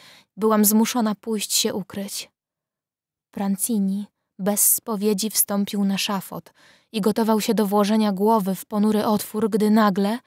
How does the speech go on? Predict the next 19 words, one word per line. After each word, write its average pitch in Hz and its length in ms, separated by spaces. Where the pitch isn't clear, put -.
poruszony 220 500
niespodziewanym 226 800
natchnieniem, 214 760
obrócił 214 560
się, 254 260
chwycił 226 440
krucyfiks 240 640
podany 233 380
mu 226 140
przez - 280
kapłana 240 540
i 247 100
trzykroć - 600
ucałował 185 640
święte 175 520
rany. 175 440
Potem 208 320
jego 196 240
dusza 185 520